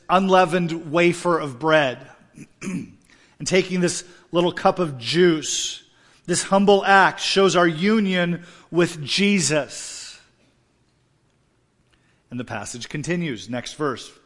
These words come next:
chapter ten, verse seventeen of First Corinthians. "Because there is one bread, we who are many are one body, for we all partake of the one bread."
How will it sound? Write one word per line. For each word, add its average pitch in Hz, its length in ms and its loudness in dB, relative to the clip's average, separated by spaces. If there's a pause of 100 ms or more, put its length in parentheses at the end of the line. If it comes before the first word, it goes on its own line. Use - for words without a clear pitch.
(300)
chapter 110 260 -14
ten, 107 260 -12
verse 107 180 -12
seventeen 110 640 -16 (420)
of 104 80 -20
First - 280 -16
Corinthians. 104 580 -20 (720)
"Because 165 340 2
there 202 180 4
is 170 140 4
one 180 320 0
bread, 165 580 2 (520)
we 175 220 0
who 175 160 4
are 170 120 4
many 185 540 0 (500)
are 127 100 -4
one 131 280 -4
body, 147 400 2 (680)
for - 180 -6
we 131 160 -2
all 127 220 -4
partake 127 500 -8
of 117 140 -10
the 123 100 -6
one 107 320 -10
bread." 113 420 -14